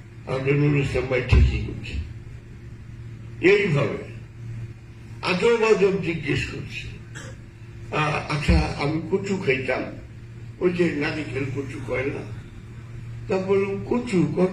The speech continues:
"কচু কয়েক জায়গায় পাঁচ সেকেন্ড থাক, তবে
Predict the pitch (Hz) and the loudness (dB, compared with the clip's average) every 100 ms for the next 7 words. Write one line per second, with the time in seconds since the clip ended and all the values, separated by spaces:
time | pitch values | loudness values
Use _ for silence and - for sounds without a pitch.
0 | 226 220 - 202 185 175 190 190 233 233 | 0 -2 -2 -4 2 4 2 -2 -4 -4
1 | 202 175 170 170 165 160 151 147 139 131 | -4 -4 -6 -6 -6 -4 -4 -2 -2 -2
2 | - - - - - - - - - - | -4 -8 -10 -12 -14 -16 -14 -12 -10 -2
3 | 185 180 | 0 2